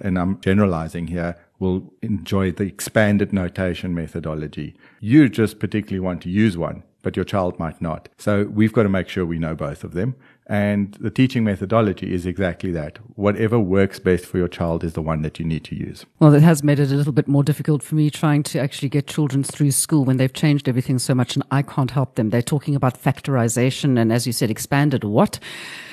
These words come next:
Speaker 2: So those are all the things that come into it that I think you need to train the parents, let alone just the children.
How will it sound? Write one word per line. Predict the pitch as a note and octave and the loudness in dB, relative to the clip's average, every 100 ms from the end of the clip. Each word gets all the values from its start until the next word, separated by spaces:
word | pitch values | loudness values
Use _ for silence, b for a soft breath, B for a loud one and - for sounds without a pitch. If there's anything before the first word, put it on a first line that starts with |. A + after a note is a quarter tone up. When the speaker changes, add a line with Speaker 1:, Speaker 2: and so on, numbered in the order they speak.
| B B | B B
Speaker 2:
So | F#3+ | 2
those | F#3 G#3+ A#3 | 6 6 8
are | |
all | A#3+ G3+ | 6 6
the | G3 | 4
things | F3+ F#3+ E3+ | 4 2 2
that | E3 - | 0 0
come | D#3+ | 2
into | E3+ F3 D#3+ | 4 4 0
it | D3 | 0
that | D3 | 0
I | |
think | C#3+ F3 - | 2 0 0
you | |
need | D#3 E3 | 2 2
to | - | 0
train | - E3+ E3 | -2 0 2
the | C#3 | -2
parents, | - E3+ G3+ B2+ - | -4 2 4 4 0
let | C#3 D3+ | -2 -2
alone | F#3 C#3+ A2+ | 0 0 0
just | C3+ - | -6 -8
the | |
children. | - D3+ D3+ - F#2+ | -6 0 0 0 -6